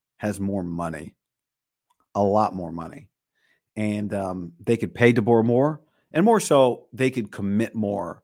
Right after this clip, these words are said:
to football. Now, maybe Washington's prepared. I mean, they just went to the title game. Maybe they're prepared to start to match all that stuff. We're about to find out.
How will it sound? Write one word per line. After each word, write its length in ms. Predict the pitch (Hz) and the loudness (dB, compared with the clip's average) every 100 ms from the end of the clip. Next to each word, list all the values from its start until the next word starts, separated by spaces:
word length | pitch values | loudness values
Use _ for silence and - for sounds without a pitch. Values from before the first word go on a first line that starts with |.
| _ _ | _ _
to 80 | 101 | -8
football. 360 | 104 - - 104 | -6 -6 -10 -4
Now, 120 | 113 | 0
maybe 240 | 139 165 | 2 2
Washington's 600 | 131 131 135 - 120 110 - - | 6 4 4 -4 -8 -10 -14 -12
prepared. 480 | 107 120 104 - _ _ _ _ _ | -8 -4 -4 -6 _ _ _ _ _
I 40 | |
mean, 100 | 98 | -8
they 80 | 107 | -4
just 160 | 110 107 | -4 -4
went 180 | 110 107 | -4 -4
to 60 | |
the 40 | 104 | -2
title 280 | 113 104 | 0 0
game. 200 | 101 107 | -2 -2
Maybe 160 | 110 110 | -2 -4
they're 140 | 101 | -6
prepared 400 | - 90 101 98 | -8 -10 -8 -8
to 60 | - | -8
start 260 | - 95 - | -10 -10 -8
to 60 | |
match 340 | 90 92 92 101 | -8 -8 -8 -8
all 160 | 98 | -8
that 160 | 95 - | -8 -6
stuff. 200 | 110 107 | -6 0
We're 120 | 143 | 4
about 220 | 160 156 | 4 4
to 40 | 139 | 0
find 300 | 147 131 117 | 0 0 0
out. 220 | 98 | -4